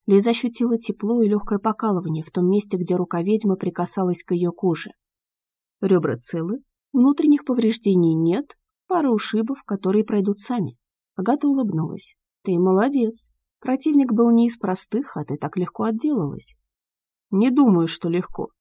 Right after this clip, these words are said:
Лиза надела джинсы и свитер. "Но все равно спасибо". У самой двери Агата склонилась к ее уху и шепнула: "Помнишь мою оранжерею? Жду тебя там после ужина".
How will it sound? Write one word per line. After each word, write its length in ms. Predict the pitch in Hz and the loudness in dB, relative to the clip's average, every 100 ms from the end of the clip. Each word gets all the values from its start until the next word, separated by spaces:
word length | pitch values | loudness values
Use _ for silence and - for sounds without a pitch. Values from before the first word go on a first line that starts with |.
| _ | _
Лиза 280 | 190 180 185 | 0 2 4
надела 340 | 180 175 175 | 4 2 0
джинсы 400 | 175 208 208 - | 0 0 -2 -2
и 20 | 180 | -6
свитер. 440 | - 180 160 190 - _ _ _ - | -4 -6 -6 -14 -16 _ _ _ -6
"Но 360 | 190 185 170 | -4 -2 -4
все 220 | - - | -8 -2
равно 280 | 185 185 185 | 2 4 2
спасибо". 600 | 175 - 196 - 214 202 _ _ _ _ _ _ _ _ _ _ _ _ _ _ | 0 -2 -2 -2 -6 -8 _ _ _ _ _ _ _ _ _ _ _ _ _ _
У 100 | - | -8
самой 320 | 202 269 254 | 0 2 2
двери 260 | 226 269 277 | 2 2 4
Агата 320 | 226 226 226 | 2 0 -2
склонилась 520 | - 226 233 233 180 | -4 0 2 2 0
к 100 | - | -2
ее 180 | 180 208 | -2 -2
уху 260 | 254 - 214 | -4 -4 -4
и 20 | |
шепнула: 580 | - 226 226 185 131 - _ _ _ - | -4 -6 -2 -2 -4 -10 _ _ _ -8
"Помнишь 400 | 247 320 285 - | -6 -4 -4 -2
мою 220 | 247 233 | 0 2
оранжерею? 640 | 226 214 233 233 185 156 - _ _ | 0 -2 -4 -4 -4 -4 -14 _ _
Жду 220 | 202 180 190 | -4 0 0
тебя 240 | 190 180 | 0 -4
там 180 | 185 180 | -4 -6
после 280 | - - 214 | -6 -4 -4
ужина". 360 | 214 - - | -4 -6 -12